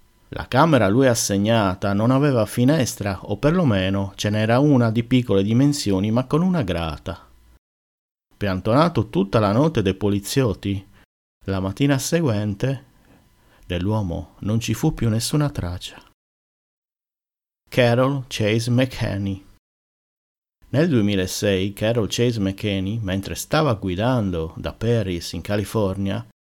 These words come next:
decise di fare una sosta presso la sua città natale di Riverside. Arrivata a destinazione, sebbene la sua posizione geografica fosse corretta,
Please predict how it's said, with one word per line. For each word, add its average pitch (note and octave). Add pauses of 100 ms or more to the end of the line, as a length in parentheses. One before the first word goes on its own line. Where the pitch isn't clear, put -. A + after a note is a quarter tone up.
(120)
decise C3+
di A2
fare C#3+
una C#3+
sosta E3
presso C#3
la G#2+
sua G2+
città A2+
natale B2
di G2
Riverside. G2 (1200)
Arrivata D3
a A#2
destinazione, F#2+ (260)
sebbene A2+
la G2+
sua C3
posizione C3
geografica A#2
fosse C#3
corretta, E2+